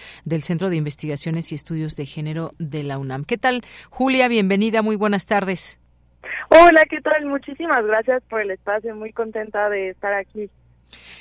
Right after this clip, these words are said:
Speaker 1: Eh, pues qué bueno, también nos gusta conocer de estos proyectos y me gustaría que nos hables de este foro Derecho al Porvenir, Mujeres Excarceladas, ¿de qué trata?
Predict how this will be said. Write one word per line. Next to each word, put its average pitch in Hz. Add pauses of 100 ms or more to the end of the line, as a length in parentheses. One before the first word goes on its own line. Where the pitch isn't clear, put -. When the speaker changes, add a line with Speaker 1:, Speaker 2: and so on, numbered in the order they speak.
(160)
Speaker 1:
Eh, 190
pues 202
qué 262
bueno, 294
también 220
nos 196
gusta 226
conocer 190
de 190
estos 196
proyectos 214
y 202
me 185
gustaría 190
que 214
nos 190 (280)
hables 214
de 202
este 196
foro 214
Derecho 196
al 180
Porvenir, 185
Mujeres 208
Excarceladas, 196
¿de 175
qué 208
trata? 220